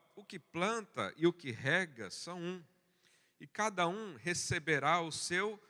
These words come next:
galardão." Diga, galardão. "Segundo o seu próprio trabalho." Então aqui tá dizendo que eu e você vamos res-, receber uma recompensa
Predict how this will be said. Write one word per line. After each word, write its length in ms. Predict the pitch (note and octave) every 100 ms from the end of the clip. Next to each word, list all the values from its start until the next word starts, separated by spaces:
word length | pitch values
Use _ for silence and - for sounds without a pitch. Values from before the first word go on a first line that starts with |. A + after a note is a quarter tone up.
| _ _
galardão." 960 | - C#3 E3 E3 C#3 G2+ A#2+ D3+ D3
Diga, 280 | A#2 C#3 C#3+
galardão. 840 | G#2+ C#3 D#3 C3 G2+ A2+ B2+ F#2+ - _ _ _ - - - _ _ _ _ -
"Segundo 680 | - C#3 A#2 A2+ D3 F#3+ F#3
o 60 |
seu 220 | - D#3+
próprio 560 | D3 - A2+ B2 - -
trabalho." 640 | - - D#3+ D#3+ D3 F#2 _ _ _ _ _ _ _ _ _ _
Então 200 | D3 G3+
aqui 200 | D#3+ E3
tá 120 | D#3
dizendo 320 | A2+ A#2 C3
que 120 | -
eu 80 | C3+
e 20 |
você 380 | A#2 A#2 - A2
vamos 320 | G#2+ B2 B2
res-, 260 | C3 C3+ -
receber 580 | - D#3 D#3 D3 G2+ A2
uma 180 | C3+ C3+
recompensa 1300 | A2+ G#2+ F3+ - D#3 C3 - A2+ A#2 - - D3+